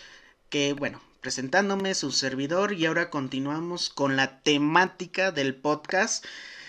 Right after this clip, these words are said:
eh, que vamos a, a tratar.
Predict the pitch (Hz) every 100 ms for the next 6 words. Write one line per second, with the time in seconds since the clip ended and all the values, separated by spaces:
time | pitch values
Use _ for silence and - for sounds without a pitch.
0 | - - 151 147 143 139 135 131 - 160
1 | 147 151 160 160 165 - 143 135 127 127
2 | 110 - 147 143 139 143 120